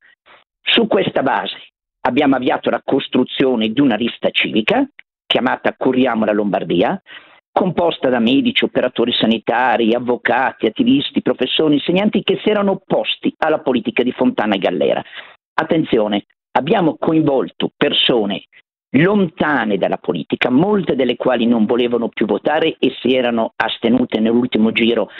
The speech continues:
elettorale, e persone molto lontane dall'idea di votare qualcuno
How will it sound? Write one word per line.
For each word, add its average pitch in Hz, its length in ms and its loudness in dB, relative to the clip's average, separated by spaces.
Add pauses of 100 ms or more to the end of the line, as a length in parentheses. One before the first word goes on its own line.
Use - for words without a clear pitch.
(200)
elettorale, 117 680 -2
e - 140 -2
persone - 320 0
molto 180 340 2
lontane 117 500 0
dall'idea 123 380 0
di 113 80 0
votare 110 560 0 (260)
qualcuno 120 720 0